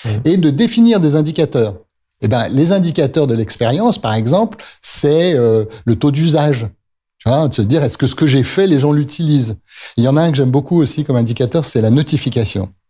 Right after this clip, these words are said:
Speaker 2: On n'y pense pas, mais quelqu'un qui accepte que d'être notifié, donc de ne plus avoir l'initiative de la prise de parole, c'est vachement nouveau.
Speaker 1: Mmh.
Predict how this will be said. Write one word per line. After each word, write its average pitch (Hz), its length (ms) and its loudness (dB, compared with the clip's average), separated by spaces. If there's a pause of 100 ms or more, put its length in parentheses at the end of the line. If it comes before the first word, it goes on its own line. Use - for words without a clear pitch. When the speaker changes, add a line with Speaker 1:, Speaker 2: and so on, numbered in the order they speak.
(180)
Speaker 2:
On - 20 2
n'y 120 80 4
pense 143 220 -2
pas, 175 160 0
mais 107 180 0 (340)
quelqu'un 190 480 0
qui - 180 -4
accepte - 800 -6 (600)
que 135 340 0 (160)
d'être 190 400 0
notifié, 135 480 0
donc 160 220 2
de 156 100 2
ne 160 80 2
plus 233 320 0
avoir 156 240 0
l'initiative 165 1040 2
de 117 80 2
la 113 120 0
prise 110 200 -2
de 110 60 0
parole, 127 360 -2 (280)
c'est - 120 -4
vachement 165 300 0
nouveau. 220 400 0 (240)
Speaker 1:
Mmh. 131 40 -2